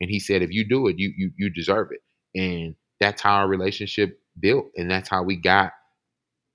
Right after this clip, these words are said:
to where we are today. You know what I mean? And so through the transition, I, I still run my own business. I still go to Saudi Arabia.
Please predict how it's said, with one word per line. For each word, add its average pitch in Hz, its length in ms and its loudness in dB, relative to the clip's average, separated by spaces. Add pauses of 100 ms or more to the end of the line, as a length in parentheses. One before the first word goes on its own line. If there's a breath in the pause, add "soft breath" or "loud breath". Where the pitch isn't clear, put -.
(240)
to 110 100 0
where 95 180 4
we 98 160 2
are 95 140 2
today. 90 480 -2
You 92 100 0
know 98 120 2
what 98 100 2
I 95 40 2
mean? 98 280 0
And 85 100 -6
so 90 380 0 (200 soft breath)
through 104 120 2
the 92 100 4
transition, 95 580 -2
I, 92 240 -2
I 95 80 -2
still 98 280 0
run 95 180 0
my 95 180 0
own 95 120 -4
business. 98 320 -2
I 85 80 -10
still 92 240 -4
go 95 140 0
to 95 60 -4
Saudi 95 360 0
Arabia. 101 560 0